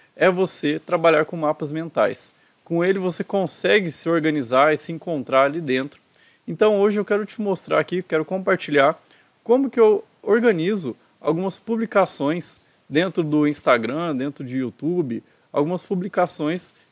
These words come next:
que eu faço dentro de mapas mentais. Lembrando que eu não vou te dar ideias de postagens aqui nesse vídeo. A ideia desse vídeo é pra te mostrar a organização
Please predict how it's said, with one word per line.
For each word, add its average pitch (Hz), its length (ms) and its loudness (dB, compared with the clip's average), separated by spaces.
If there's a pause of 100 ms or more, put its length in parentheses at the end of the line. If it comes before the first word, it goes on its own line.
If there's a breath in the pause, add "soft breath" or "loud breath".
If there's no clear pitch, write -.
que - 120 0
eu 214 80 6
faço 160 440 4 (380 soft breath)
dentro 196 340 -2
de 180 100 -4
mapas 190 320 0
mentais. 180 560 0
Lembrando 180 320 0
que 208 80 2
eu 202 40 2
não 190 240 0
vou 220 140 -6
te - 140 -6
dar 190 160 2
ideias 180 420 4
de 165 80 -6
postagens 165 640 -2
aqui 165 160 -10
nesse 165 220 -8
vídeo. 127 320 -4 (340 soft breath)
A 147 140 6
ideia 175 240 6
desse 202 260 -2
vídeo 156 440 -4
é 139 80 -2
pra 156 160 -6
te - 140 -12
mostrar 180 580 0
a 156 100 2
organização 180 960 0